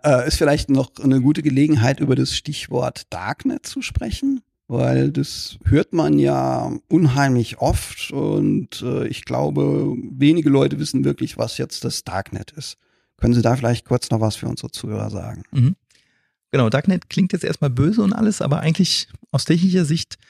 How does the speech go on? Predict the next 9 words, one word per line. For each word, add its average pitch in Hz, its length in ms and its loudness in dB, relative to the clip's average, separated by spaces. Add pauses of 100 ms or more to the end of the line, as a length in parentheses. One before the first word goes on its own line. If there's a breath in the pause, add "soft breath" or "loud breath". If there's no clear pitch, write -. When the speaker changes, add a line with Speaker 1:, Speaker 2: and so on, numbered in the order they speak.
(220 soft breath)
Speaker 2:
vielleicht - 340 -2
kurz 156 160 0
zusammengefasst. 120 880 0
Und 127 140 -2
zwar, 135 180 0
es 135 140 -2
gibt - 320 -4 (320)
sogenannte, 123 920 2 (400)
also 123 240 -4